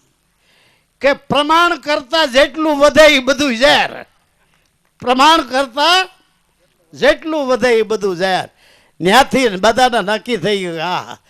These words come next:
ન્યાથી આ વિશ્વનો મહાન વિદ્યાર્થી, પોતાની ખુદની ખોજ. એટલે એનું બાંધેલું બંધારણ છવ્વીસમી જાન્યુઆરીએ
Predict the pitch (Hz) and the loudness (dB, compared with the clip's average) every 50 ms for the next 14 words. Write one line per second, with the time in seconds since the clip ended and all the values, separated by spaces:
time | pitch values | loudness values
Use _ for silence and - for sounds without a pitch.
0 | _ _ _ _ - 143 170 190 196 165 202 190 170 151 131 156 196 240 262 240 | _ _ _ _ -8 -6 -6 -6 -4 -4 -4 -4 -4 -4 -2 -2 -2 -2 -2 -4
1 | - - 202 214 208 202 190 180 165 147 147 156 170 165 139 165 170 165 160 147 | -6 -6 -6 -4 -4 -2 -2 -2 -4 -4 -6 -6 -6 -6 -4 -4 -4 -6 -6 -8
2 | 151 165 160 165 170 165 160 147 139 - - _ _ _ _ _ _ - 208 233 | -10 -12 -12 -10 -8 -8 -8 -8 -10 -16 -20 _ _ _ _ _ _ -6 -6 -6
3 | 233 - 247 247 240 240 190 - - 196 254 269 240 262 254 240 240 190 - - | -4 -4 -4 -4 -4 -6 -8 -10 -10 -10 -8 -6 -6 -6 -4 -4 -4 -6 -6 -6
4 | - 233 240 220 185 156 - _ _ _ _ _ _ _ - 175 180 180 208 214 | -4 -2 -2 -2 -4 -6 -12 _ _ _ _ _ _ _ -8 -8 -8 -8 -6 -6
5 | 202 196 196 196 208 226 233 233 220 208 190 196 190 185 175 208 214 226 226 220 | -4 -4 -4 -4 -4 -4 -4 -6 -4 0 0 0 2 2 0 0 2 4 4 2
6 | 208 202 208 202 190 214 233 254 254 240 214 170 - - _ _ _ _ _ _ | 4 2 0 0 2 4 4 4 4 4 2 0 -4 -8 _ _ _ _ _ _
7 | _ _ _ _ _ _ _ _ _ _ _ _ _ _ _ - - - 226 269 | _ _ _ _ _ _ _ _ _ _ _ _ _ _ _ -10 -4 -2 0 0
8 | 285 320 285 220 160 226 262 277 269 226 226 220 247 262 269 269 277 277 277 277 | 0 0 -2 -2 -4 -4 -4 -4 0 2 2 2 2 2 0 0 0 0 2 2
9 | 277 269 269 254 254 226 180 131 - | 0 0 0 -2 -4 -4 -4 -4 -8